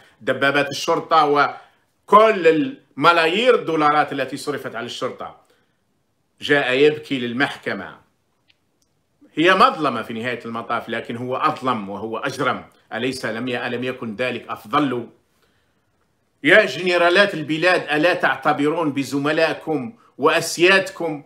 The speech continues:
اللي كنتوا تقولوا لهم حضارات؟ يا جنرالات البلاد، ألا تفهمون؟ ألا ترون أمامكم الأوضاع؟ ألا ترون البلاد اللي تغرق في مآسي اقتصادية واجتماعية؟ ألا ترون العالم الذي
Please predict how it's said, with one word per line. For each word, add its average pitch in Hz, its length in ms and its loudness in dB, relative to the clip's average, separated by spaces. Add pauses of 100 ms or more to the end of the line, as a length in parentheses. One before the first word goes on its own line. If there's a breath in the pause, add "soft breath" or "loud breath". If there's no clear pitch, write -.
اللي 135 140 -4
كنتوا 156 240 -4
تقولوا 156 280 0
لهم 156 120 2
حضارات؟ 156 680 2 (1800)
يا 156 180 6
جنرالات 151 680 0
البلاد، 135 320 -2
ألا 135 300 -2
تفهمون؟ 127 680 -6
ألا 131 240 -4
ترون 139 520 -2
أمامكم 127 600 -4
الأوضاع؟ 123 800 0 (1400)
ألا 160 180 6
ترون 170 420 2
البلاد 156 400 4
اللي 156 180 0
تغرق 180 540 2
في 151 180 -2
مآسي 156 580 0
اقتصادية 156 720 -4
واجتماعية؟ 151 1040 -2 (500)
ألا 180 220 6
ترون 180 380 2
العالم 180 600 2
الذي 165 640 -4